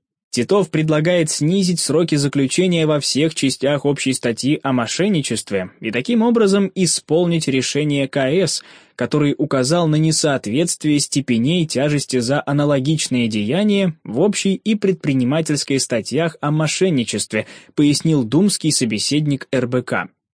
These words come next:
Но в пятницу вечером стало известно, что государственно-правовое управление президента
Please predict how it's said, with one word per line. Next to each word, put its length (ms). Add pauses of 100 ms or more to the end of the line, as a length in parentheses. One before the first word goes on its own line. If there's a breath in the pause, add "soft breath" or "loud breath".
Но 120
в 40
пятницу 440
вечером 440
стало 360
известно, 480
что 180
государственно-правовое 1300
управление 720
президента 720